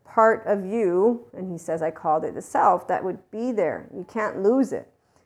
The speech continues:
It's always there. So if you're able to speak, get a person to calm down, and then they get to explain to you what's happening, calm down is important.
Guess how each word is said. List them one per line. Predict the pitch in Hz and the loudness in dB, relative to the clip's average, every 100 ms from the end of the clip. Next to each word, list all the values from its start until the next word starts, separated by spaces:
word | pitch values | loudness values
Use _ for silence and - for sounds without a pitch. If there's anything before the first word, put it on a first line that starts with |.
| _ | _
It's | - 175 | -12 0
always | 175 185 190 208 | 2 2 2 4
there. | 247 175 | 4 4
So | 170 180 | 2 -4
if | 180 | -2
you're | 185 - | -2 0
able | 185 185 190 | 0 -2 -4
to | - 165 - | -2 -4 -4
speak, | - - - 247 190 185 | -14 -16 -8 -4 -4 -4
get | 180 175 - | -4 -4 -6
a | |
person | - 208 202 190 | -8 -6 -4 -6
to | 180 | -8
calm | - 208 202 | -2 -2 0
down, | 196 175 160 180 | -2 -2 -2 -4
and | 170 160 | -6 -6
then | 170 | -6
they | 170 170 | -4 -4
get | 175 170 | -4 -4
to | - | -6
explain | 175 _ 202 226 247 | -16 _ -2 0 -2
to | 226 | -4
you | 160 156 156 | -4 -4 -4
what's | 175 151 | -8 -10
happening, | - 202 202 143 143 180 - | -4 -4 -2 -8 -10 -12 -14
calm | - 185 185 180 | -8 -6 -4 -4
down | 165 165 170 | -4 -4 -6
is | 175 165 | -6 -6
important. | 175 175 302 285 175 | -8 -6 0 0 -2